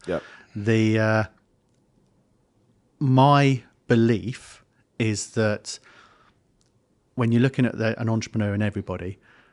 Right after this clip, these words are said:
Speaker 2: people aren't born entrepreneurs. They don't live their life, go through school or wh-, whatever. They, they just go willingly going along their life, doing whatever their life is. And then something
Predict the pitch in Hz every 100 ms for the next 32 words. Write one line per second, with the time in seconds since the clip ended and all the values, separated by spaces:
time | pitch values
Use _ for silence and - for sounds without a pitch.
0 | _ _ _ - 139 - 135 123 110 98
1 | 117 113 110 107 - - 107 107 107 101
2 | 104 101 104 104 101 98 95 104 104 98
3 | - 98 98 - 98 - 117 110 107 101
4 | 113 107 107 110 113 120 120 - 143 -
5 | - 151 143 170 165 147 139 135 123 117
6 | 113 107 101 101 110 104 101 104 104 98
7 | 98 98 - 92 101 - - - _ -
8 | 113 110 107 - - 131 135 127 - 117